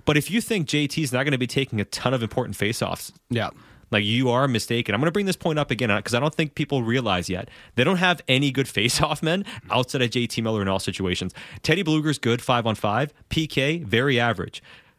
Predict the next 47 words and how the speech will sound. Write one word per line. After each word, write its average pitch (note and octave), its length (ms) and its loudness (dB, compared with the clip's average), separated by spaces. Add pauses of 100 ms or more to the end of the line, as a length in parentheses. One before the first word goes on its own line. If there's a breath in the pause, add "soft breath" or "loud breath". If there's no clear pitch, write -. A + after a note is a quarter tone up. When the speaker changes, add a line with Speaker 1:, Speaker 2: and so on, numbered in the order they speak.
(160 loud breath)
Speaker 1:
Situationally, F#3 760 0
J D#3 180 0
T F3 200 -2
is C#3 80 -2
still D3+ 180 0
their A#2 140 2
best, B2 460 -2
best B2+ 260 0
faceoff - 420 -4
guy. - 240 -10 (360 soft breath)
When A2+ 160 0
Bo E3+ 180 0
Horvat E3+ 340 2
was A2 120 0
the A#2+ 100 0
only B2+ 240 2
and A2 80 -2
best - 200 -2
faceoff A2+ 380 -2
guy G#2+ 140 2
on G2+ 140 2
this G#2 120 0
team, A#2+ 140 -2
he A2+ 80 -2
got A#2+ 100 0
a F#2 60 0
ton. F#2+ 360 -4 (160)
Speaker 2:
Yeah. A2+ 200 0
Speaker 1:
Doesn't A#2+ 200 0
matter B2+ 200 2
who A#2 100 0
the A2 80 -2
coach G2+ 300 -2
was. F#2+ 240 -10 (100)
Same C3+ 260 2
thing's C3+ 200 -2
gonna A#2+ 120 2
happen G#2+ 240 0
here G2+ 140 2
with F#2 80 0
J F#2+ 180 0
T G2+ 140 -4
in F#2 80 -2
terms F#2 220 -2
of F2+ 60 -4
his D#2+ 120 -6
usage. F2 340 -4